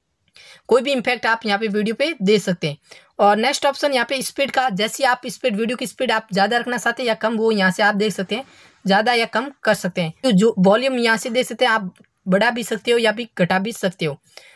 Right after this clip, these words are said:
और यहाँ पे ऑडियो क्लेम और इस प्रकार यहाँ पे रिप्लेस और डिलीट का ऑप्शन मैंने आपको बता दिया, और डुप्लीकेट का ऑप्शन भी है, जो यहाँ पे आप कुछ भी, आप उसका आवाज़ का चेंज भी कर सकते हो। और उसके बाद दोस्तों आपको यहाँ पे थ्री डॉट है, उस पर क्लिक कर देना है। जी, वीडियो बनकर तैयार होने के बाद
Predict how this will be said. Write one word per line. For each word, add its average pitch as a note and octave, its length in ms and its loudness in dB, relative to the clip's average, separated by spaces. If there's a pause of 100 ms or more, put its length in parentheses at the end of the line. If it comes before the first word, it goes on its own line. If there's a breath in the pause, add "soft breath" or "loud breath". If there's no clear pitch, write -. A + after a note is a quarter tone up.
(160 loud breath)
और F#3 360 4
यहाँ G3+ 200 2
पे C4 140 2
ऑडियो B3+ 320 2
क्लेम B3 320 0 (160)
और G3 360 4 (180)
इस F#3 100 -14
प्रकार A#3+ 300 0
यहाँ G3+ 180 0
पे B3+ 120 4 (160)
रिप्लेस B3 520 0 (140)
और F#3 400 2 (440 soft breath)
डिलीट A#3 300 4
का A#3+ 80 0
ऑप्शन B3+ 220 -2
मैंने A3 180 0
आपको G#3+ 200 0
बता G#3+ 240 0
दिया, B3 200 -2
और G3 180 2
डुप्लीकेट A3 460 0
का A3+ 120 2
ऑप्शन A3 260 -2
भी A#3 80 -2
है, A#3 60 2
जो A3 160 -2
यहाँ F#3 220 0
पे G#3 60 2
आप G3 180 0
कुछ G#3+ 260 -6
भी, B3+ 120 -2
आप F#3+ 200 0
उसका A3 240 -2
आवाज़ F#3+ 300 2
का A#3 120 -4
चेंज G3+ 260 -4 (160)
भी A#3+ 120 -8 (120)
कर F#3+ 120 0
सकते E3+ 260 -6
हो। D3 100 -8 (580 loud breath)
और A3 140 2
उसके C4+ 220 -4
बाद D4 180 2
दोस्तों C#4 260 -2
आपको A#3+ 240 0
यहाँ A#3+ 140 0
पे C4+ 120 -2
थ्री A#3 160 -4
डॉट A#3 240 2
है, B3+ 60 -2
उस A3+ 120 -6
पर B3+ 120 -2
क्लिक A3 280 -6
कर F#3+ 60 2
देना F3 200 2
है। D#3+ 80 0
जी, E3 140 0
वीडियो A#3 280 2
बनकर C#4 240 2
तैयार B3+ 240 0
होने C4 140 -2
के C4 60 -12
बाद B3+ 160 0